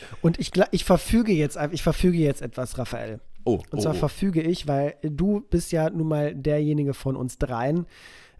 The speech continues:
Speaker 1: ähm, bei dem es am schwierigsten ist, äh, einen, einen Termin zu machen, weil du halt einfach durch, durch deinen Job meistens zu den Zeiten nicht kannst, wo andere Leute könnten, theoretisch.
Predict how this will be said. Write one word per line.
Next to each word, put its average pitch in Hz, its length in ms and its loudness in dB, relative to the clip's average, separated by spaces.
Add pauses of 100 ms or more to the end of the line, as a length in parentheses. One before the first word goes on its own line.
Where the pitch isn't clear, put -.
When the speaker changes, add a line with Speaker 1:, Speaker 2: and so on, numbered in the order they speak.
Speaker 1:
ähm, 143 340 0 (320)
bei 143 160 -2
dem 160 180 2
es - 80 -6
am 147 300 0 (100)
schwierigsten 156 600 -2
ist, - 300 -4
äh, 143 260 -6
einen, 127 300 -4
einen 120 320 -10
Termin 151 480 0
zu - 160 -8
machen, 147 480 0
weil 135 140 0
du 143 80 0
halt 143 160 0
einfach 131 380 -4
durch, 139 360 -2
durch 135 240 -4
deinen 131 300 -4
Job 135 320 -2 (1300)
meistens 175 400 0
zu 160 80 4
den 156 180 2
Zeiten 156 300 2
nicht 160 200 2
kannst, 151 300 0
wo 165 60 0
andere 143 260 0
Leute 131 260 0
könnten, 135 540 0
theoretisch. - 680 -10